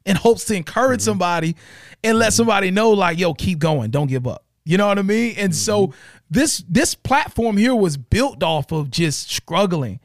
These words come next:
Speaker 1: losing, trying to get profitable, trying to make consistent money trading. You know what I mean? Trying to get to the point where I can look and say, "Hey,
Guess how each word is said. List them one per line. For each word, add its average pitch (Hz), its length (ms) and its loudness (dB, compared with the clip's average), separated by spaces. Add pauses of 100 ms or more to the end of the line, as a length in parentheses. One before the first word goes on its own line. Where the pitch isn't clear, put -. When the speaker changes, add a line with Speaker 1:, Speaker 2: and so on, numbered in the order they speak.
(280)
Speaker 1:
losing, 156 600 4
trying 220 540 0
to 196 140 0
get 160 240 -2
profitable, 131 640 -6 (260)
trying 220 520 2
to 196 120 4
make 180 440 0
consistent 180 560 -2
money 156 240 0
trading. 139 560 -2
You 185 120 2
know 214 80 2
what 208 100 2
I - 20 -2
mean? 214 180 -2
Trying 254 320 -2
to 247 80 2
get 208 180 -4
to 202 100 0
the 180 60 -4
point 175 360 -6
where 160 260 -4 (480)
I 190 140 2
can 180 220 0
look 190 240 2
and 175 120 -2
say, 170 180 -2
"Hey, 175 320 -2